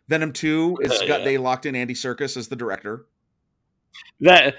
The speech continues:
Speaker 2: all of, all of a sudden, that movie now became interesting to me.
Speaker 1: Exactly.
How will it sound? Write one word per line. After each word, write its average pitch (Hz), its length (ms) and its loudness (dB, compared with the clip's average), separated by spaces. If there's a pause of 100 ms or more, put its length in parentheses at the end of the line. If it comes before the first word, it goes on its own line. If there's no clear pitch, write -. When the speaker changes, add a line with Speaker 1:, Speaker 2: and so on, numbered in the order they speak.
Speaker 2:
all 160 280 10
of, 175 100 4
all 160 180 8
of 156 60 2
a 156 60 2
sudden, 160 280 6
that 151 180 8
movie 139 400 6 (440)
now 143 280 4
became 139 420 2
interesting 120 460 -2
to 110 100 -6
me. 131 60 -2
Speaker 1:
Exactly. 101 480 -6